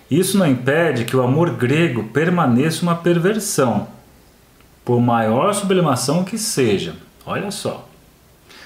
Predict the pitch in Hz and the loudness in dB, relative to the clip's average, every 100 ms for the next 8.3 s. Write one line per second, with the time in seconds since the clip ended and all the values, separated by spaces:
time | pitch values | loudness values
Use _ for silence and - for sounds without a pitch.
0 | - - - - - 110 107 104 165 190 | -20 -18 -20 -20 -8 -2 0 0 0 0
1 | 190 110 117 180 185 117 113 104 110 143 | 0 2 2 2 0 0 -2 0 0 0
2 | 156 165 170 160 139 123 - 208 254 220 | 0 0 0 -2 -2 -2 0 2 0 0
3 | - 135 113 120 131 120 107 139 180 - | 0 0 0 -2 -2 -2 0 0 0 -2
4 | 156 - - - 120 117 117 - 110 110 | -4 -6 -8 -2 0 0 -4 -8 -6 -6
5 | 107 107 139 127 131 - 113 - 113 117 | -4 0 0 -2 -4 -2 -4 -2 -2 0
6 | 135 160 127 98 87 - 180 135 - - | 0 0 -2 -4 -6 -2 0 -2 -6 -14
7 | - - _ _ _ - 90 80 - - | -20 -20 _ _ _ -12 -10 -10 -10 -6
8 | - 202 98 | 0 0 -2